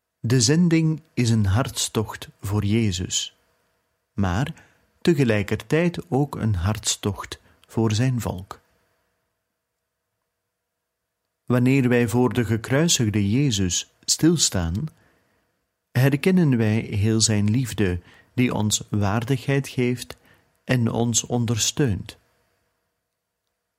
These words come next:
Maar op datzelfde moment beginnen wij, indien wij niet blind zijn,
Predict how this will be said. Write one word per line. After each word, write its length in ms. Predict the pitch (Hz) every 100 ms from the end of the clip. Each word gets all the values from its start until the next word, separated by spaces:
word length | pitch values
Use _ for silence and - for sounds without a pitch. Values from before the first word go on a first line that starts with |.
| -
Maar 200 | 123 123
op 140 | 117
datzelfde 640 | 110 107 - 156 139 113 - _
moment 600 | 98 98 92 131 185 - _ _ _ _ _ -
beginnen 500 | 123 151 143 117 110
wij, 340 | 110 98 - _ _ _ _ _ _ _ -
indien 440 | 113 113 139 143
wij 180 | 110 101
niet 280 | 101 120 104
blind 320 | 104 98 101
zijn, 440 | - 120 151 185